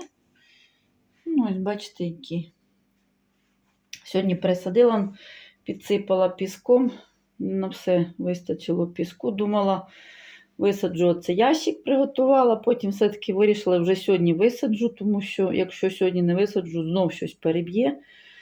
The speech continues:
і знов будуть тут рости. Ну, на дворі он ніч, як бачите, темна, темна ніч. Так,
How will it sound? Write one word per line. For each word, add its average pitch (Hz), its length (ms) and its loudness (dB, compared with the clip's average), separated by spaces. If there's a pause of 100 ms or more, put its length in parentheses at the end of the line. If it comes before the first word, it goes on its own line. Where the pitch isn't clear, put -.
(160)
і 175 100 -10
знов 214 260 2
будуть 202 280 -2
тут 202 220 -6
рости. 165 520 -2 (800)
Ну, 277 320 2
на 190 120 0
дворі 185 400 2
он 180 100 2
ніч, 294 340 4 (440)
як 202 140 -6
бачите, 208 460 -2
темна, 208 560 0
темна 190 360 0
ніч. 196 520 -6 (100)
Так, - 440 -8